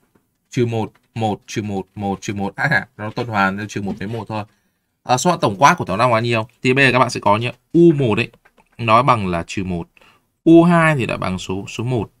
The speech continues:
Thì một ở đây nó chính là trừ một bình phương không anh? À, U ba của mình ấy, nó sẽ là trừ một,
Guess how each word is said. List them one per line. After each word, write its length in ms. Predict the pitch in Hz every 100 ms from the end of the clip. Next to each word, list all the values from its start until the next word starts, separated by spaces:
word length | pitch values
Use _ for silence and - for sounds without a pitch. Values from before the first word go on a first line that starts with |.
| - _
Thì 80 | 139
một 200 | 135 127
ở 60 | 123
đây 120 | 131
nó 100 | 120
chính 160 | 127 131
là 60 |
trừ 140 | 123 113
một 140 | 101
bình 160 | 101 101
phương 160 | 120
không 120 | 117 113
anh? 120 | 107 _ _ _ _ -
À, 340 | 123 127 123
U 240 | 113 143 135
ba 280 | 143 135
của 100 | 120
mình 220 | 95 95 104
ấy, 100 | -
nó 100 | 113
sẽ 120 | -
là 100 | 120 -
trừ 160 | 104
một, 200 | 98 90